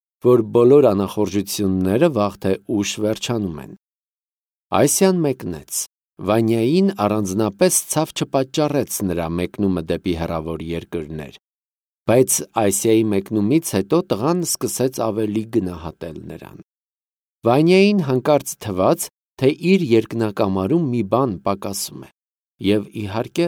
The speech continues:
ոչ մայրական սերը։ Մայրական սեր նրա շուրջը կար սրտի ուզածի չափ, բայց ինքն իր մեջ նա բոլոր մայրերին դասավորել էր ըստ աստիճանների։ Ամերիկյան մայրիկը,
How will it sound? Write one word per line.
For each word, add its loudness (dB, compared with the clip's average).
ոչ 0
մայրական -10
սերը։ -10
Մայրական 4
սեր 4
նրա 4
շուրջը 2
կար 2
սրտի -2
ուզածի 0
չափ, -10
բայց 2
ինքն 2
իր 2
մեջ 0
նա 0
բոլոր 4
մայրերին 0
դասավորել 0
էր -2
ըստ -4
աստիճանների։ -2
Ամերիկյան 4
մայրիկը, 0